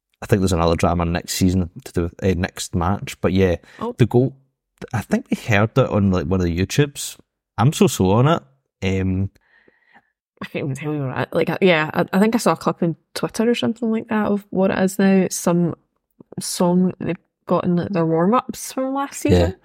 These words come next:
Speaker 2: Uh, yeah. Apparently it was just about, from what I've read, obviously we weren't there, we haven't watched it, but, um, all the crowds just didn't really know what to do <laughs> because
Speaker 1: Yeah.
Speaker 2: it kinda took them by surprise.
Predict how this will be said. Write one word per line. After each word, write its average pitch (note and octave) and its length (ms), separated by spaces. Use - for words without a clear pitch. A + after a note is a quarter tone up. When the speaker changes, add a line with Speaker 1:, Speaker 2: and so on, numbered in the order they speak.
Speaker 2:
Uh, F3 680
yeah. D3+ 540
Apparently A3 320
it - 20
was F3+ 100
just G3 160
about, F3 240
from G3+ 160
what F3 120
I've E3 140
read, E3 320
obviously E3+ 340
we - 80
weren't E3+ 280
there, E3+ 260
we F3+ 100
haven't E3+ 300
watched F3 460
it, F3+ 280
but, - 240
um, E3+ 400
all F3+ 180
the F3 80
crowds F3 340
just - 220
didn't - 200
really F#3 180
know F#3 100
what F3+ 240
to C3+ 160
do G3+ 260
<laughs> - 20
because F#3+ 220
Speaker 1:
Yeah. G3 60
Speaker 2:
it G3 60
kinda C4+ 160
took G3 160
them G3+ 120
by F#3+ 140
surprise. G3 800